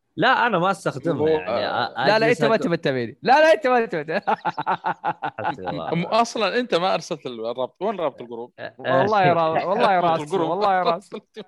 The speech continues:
Speaker 2: <laughs>
Speaker 3: المهم، آم، يا أخي قاعد ألعب بالسيف، ولا هذا أسلوب اللعب مرة حلو، بس لو إنه الكومبات سيستم ات-، اتعدل شوية، لأنه ديمون سولز كان عيبه ما في بلانجينج أتاك، اللي هي وأنت نازل من فوق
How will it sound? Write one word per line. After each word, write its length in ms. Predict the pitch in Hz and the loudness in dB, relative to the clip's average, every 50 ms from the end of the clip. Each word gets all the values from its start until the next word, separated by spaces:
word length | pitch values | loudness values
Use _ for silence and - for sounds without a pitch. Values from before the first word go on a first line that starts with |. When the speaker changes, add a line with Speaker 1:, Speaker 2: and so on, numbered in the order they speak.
| _ _ _ _ | _ _ _ _
Speaker 2:
<laughs> 420 | - 170 170 - - - 165 - - | -18 -18 -18 -18 -20 -18 -10 -2 0
Speaker 3:
المهم، 460 | 208 240 247 240 247 240 202 165 156 _ - 135 - - _ _ - 127 117 - | 0 2 2 2 0 0 -2 -4 -14 _ -20 -20 -20 -20 _ _ -20 -20 -12 -6
آم، 640 | 120 131 131 131 131 131 131 127 123 123 120 117 - _ _ _ _ _ _ _ _ - | -4 -4 -2 -2 -4 -4 -6 -6 -6 -8 -10 -12 -18 _ _ _ _ _ _ _ _ -12
يا 80 | 135 | -10
أخي 240 | 139 - 151 147 143 | -10 -8 -6 -8 -8
قاعد 360 | 135 156 214 214 208 202 180 | -4 -4 -6 -4 -4 -6 -6
ألعب 280 | 185 202 190 180 175 143 | -6 -6 -6 -6 -6 -8
بالسيف، 580 | 135 131 - - 156 151 151 147 147 143 - - | -10 -16 -10 -6 -6 -4 -4 -4 -6 -8 -10 -10
ولا 240 | 131 131 131 139 | -10 -8 -6 -8
هذا 120 | 147 131 131 | -8 -8 -10
أسلوب 300 | 135 - - 170 151 135 | -14 -12 -12 -12 -10 -10
اللعب 380 | 131 139 156 160 156 151 131 | -10 -8 -8 -8 -8 -10 -12
مرة 260 | 127 143 156 147 127 120 | -10 -10 -10 -10 -10 -14
حلو، 340 | 104 117 131 120 123 135 131 | -14 -14 -12 -12 -12 -12 -14
بس 280 | 123 139 - - - | -14 -16 -18 -14 -12
لو 280 | 143 139 135 143 147 156 | -10 -10 -8 -8 -8 -8
إنه 160 | 180 185 175 | -10 -10 -12
الكومبات 420 | 165 151 - 180 175 165 160 156 - | -12 -10 -8 -8 -6 -6 -6 -10 -10
سيستم 320 | - 170 - - 147 139 | -12 -16 -14 -12 -12 -12
ات-، 140 | 139 127 _ - | -12 -14 _ -18
اتعدل 600 | 131 123 _ - 135 139 156 156 139 143 131 127 | -18 -18 _ -14 -10 -10 -10 -8 -8 -10 -10 -10
شوية، 440 | - - 143 156 156 147 143 151 | -10 -12 -10 -10 -10 -8 -10 -10
لأنه 240 | 151 139 135 135 143 | -10 -10 -10 -8 -8
ديمون 320 | 143 170 185 185 170 160 151 | -8 -8 -8 -8 -8 -10 -12
سولز 260 | - - 170 151 - | -10 -10 -10 -10 -10
كان 180 | - 147 139 | -12 -12 -12
عيبه 260 | 131 139 165 170 151 147 | -10 -8 -8 -8 -8 -8
ما 100 | 156 156 | -10 -10
في 120 | - 143 | -12 -14
بلانجينج 440 | - 147 147 147 143 127 127 113 - | -10 -8 -8 -6 -6 -8 -10 -10 -12
أتاك، 400 | 113 110 - 127 117 110 - - | -14 -14 -12 -12 -12 -12 -14 -16
اللي 140 | 113 113 113 | -16 -14 -10
هي 160 | 127 131 127 | -10 -8 -8
وأنت 240 | 131 147 147 135 135 | -8 -10 -10 -12 -10
نازل 300 | 127 143 151 143 143 131 | -8 -6 -6 -6 -6 -8
من 180 | 123 120 120 | -10 -10 -12
فوق 360 | 117 - 139 143 165 190 190 | -12 -12 -10 -8 -8 -8 -10